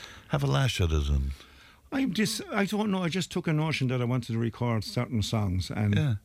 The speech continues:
Speaker 2: I just went and done it, you know what I mean? And, uh, they've been very successful, really. So it was a pure fluke how it actually happened, and I'll have to explain it. P J is there with us,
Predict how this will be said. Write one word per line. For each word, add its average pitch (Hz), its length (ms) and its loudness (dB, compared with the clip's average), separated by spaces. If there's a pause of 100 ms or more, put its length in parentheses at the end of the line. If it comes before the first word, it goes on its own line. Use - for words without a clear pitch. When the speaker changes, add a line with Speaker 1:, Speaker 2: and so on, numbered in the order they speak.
(180)
Speaker 2:
I - 80 -2
just 107 240 -2
went 120 180 0
and 113 140 0
done 143 180 0
it, 98 140 0
you 113 140 -2
know 131 80 0
what 131 100 0
I 139 40 0
mean? 143 240 0
And, 113 200 2
uh, 120 200 -2 (380)
they've 143 140 -2
been 208 160 0
very 160 200 -2
successful, - 580 -6
really. 117 380 0
So - 160 -6 (720)
it - 160 -4
was 165 120 0
a 156 60 0
pure 247 260 -2
fluke 156 420 -2
how 127 140 2
it 117 80 0
actually 117 360 -2
happened, 104 400 0
and 104 140 0
I'll 104 100 2
have 127 200 0
to 120 80 -2
explain 117 400 -2
it. 101 160 -2
P 139 160 0
J 117 100 0
is 110 160 0
there 107 220 0
with 101 280 0
us, 101 200 -4